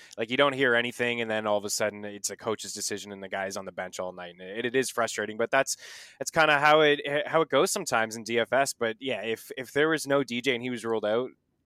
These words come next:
w-, I think we all would have been on Chase Edmonds for sure.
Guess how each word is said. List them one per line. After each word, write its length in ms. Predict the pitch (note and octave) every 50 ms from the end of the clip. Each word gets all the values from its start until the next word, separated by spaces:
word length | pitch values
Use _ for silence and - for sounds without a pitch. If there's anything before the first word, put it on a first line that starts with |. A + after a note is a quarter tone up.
| _
w-, 120 | - A2+ -
I 80 | - A#2+
think 160 | - B2+ A#2
we 160 | A#2 G#2 G2+ - _
all 280 | B2 A#2+ A2+ A2+ G#2+ G2
would 100 | F#2+ F#2+
have 60 | F2
been 120 | F#2+ F#2
on 140 | F2+ E2+ F2
Chase 240 | - F#2+ F2 E2 -
Edmonds 300 | E2 E2 - D#2+ - -
for 140 | - F2+ F2+
sure. 280 | - - - - -